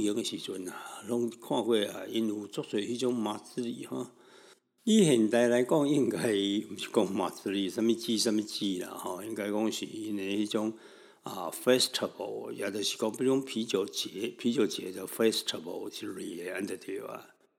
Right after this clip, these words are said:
那么日本人基本上是一个足爱啉啤酒的这个国家吼，伊因为因甲欧洲咧学习的过程内底，欧洲人就足爱啊啉啤酒的啊，所以伊这个文化吼，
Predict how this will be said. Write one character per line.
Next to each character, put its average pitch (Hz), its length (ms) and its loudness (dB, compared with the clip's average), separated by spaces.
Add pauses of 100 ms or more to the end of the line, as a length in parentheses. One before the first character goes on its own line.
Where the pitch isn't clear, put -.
(520)
那 190 80 2
么 175 320 8 (460)
日 127 100 2
本 175 160 6
人 127 240 6
基 131 100 2
本 151 160 4
上 120 220 4
是 92 100 -6
一 82 40 -10 (160)
个 98 100 -8
足 151 460 0
爱 139 260 0
啉 95 480 -2
啤 143 260 4
酒 82 200 -6
的 85 80 -6
这 104 100 -6
个 92 60 -4
国 - 240 -8
家 87 240 -8
吼， 92 260 -8
伊 110 220 0
因 127 180 0
为 127 160 0 (600)
因 151 180 4
甲 196 100 4
欧 156 460 2
洲 185 280 6
咧 180 140 4
学 117 120 -2
习 - 180 -2
的 135 80 4
过 131 200 6
程 101 280 -2
内 95 160 -8
底， 104 240 0
欧 117 180 0
洲 123 220 4
人 110 160 2
就 104 80 2
足 156 180 -6
爱 156 140 -4 (480)
啊 90 520 -8 (140)
啉 101 180 -2
啤 110 200 2
酒 85 240 -4
的 87 100 -10
啊， 90 60 -10
所 117 160 0
以 107 140 0
伊 104 40 -6
这 139 140 0
个 131 80 4
文 98 260 0
化 95 140 -8
吼， 98 420 -8